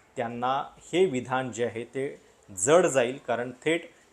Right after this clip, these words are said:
हिंदुत्वाचा अपमान जो आहे तो त्यांनी केलेला आहे. आता राज ठाकरे कुठल्याही बाजूने जरी बोलत असले तरी अनेकदा काही भूमिकांच्यावरती परखडपणे बोलण्याचं धैर्य त्यांनी दाखवलेलं आहे. म्हणजे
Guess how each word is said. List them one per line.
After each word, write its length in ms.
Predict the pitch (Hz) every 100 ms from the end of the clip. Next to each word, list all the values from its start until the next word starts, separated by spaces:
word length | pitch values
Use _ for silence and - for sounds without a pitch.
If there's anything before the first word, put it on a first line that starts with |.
| -
हिंदुत्वाचा 600 | 127 131 196 156 147 165
अपमान 420 | 117 110 123 147 131
जो 80 |
आहे 140 | 117 120
तो 120 | 123
त्यांनी 260 | 117 104 135
केलेला 440 | - 98 98 107
आहे. 300 | 98 - - _ _ _ _ _ _ _
आता 280 | 110 131 143 - _ _ _ - -
राज 320 | 110 139 151
ठाकरे 380 | 147 139 147 156
कुठल्याही 520 | 160 - 127 160 170
बाजूने 340 | 185 151 156 156
जरी 160 | 156
बोलत 320 | 160 135 135 131
असले 280 | - 117 95 131
तरी 220 | 131 156 _ _ -
अनेकदा 400 | 117 160 160 127
काही 420 | - - 117 165
भूमिकांच्यावरती 880 | 175 147 156 156 151 160 147 - 185 - -
परखडपणे 600 | 143 - 233 233 190 185
बोलण्याचं 680 | 147 131 127 127 - 147 160 - _ _ _
धैर्य 560 | 101 139 160 170 135 104 - _ _ -
त्यांनी 220 | 120 131
दाखवलेलं 520 | 113 - 131 131 131
आहे. 220 | 120 143
म्हणजे 320 | 127 113 135